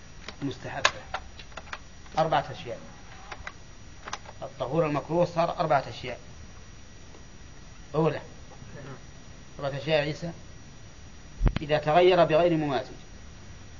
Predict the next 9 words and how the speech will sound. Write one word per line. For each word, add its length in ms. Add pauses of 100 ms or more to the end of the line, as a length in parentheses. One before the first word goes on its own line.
(680)
أو 200
بملح 340
مائي 380 (880)
أو 140
سخن 420
بنجس، 380 (1400)
كم 120
ذولي؟ 260 (1200)
ثلاثة. 320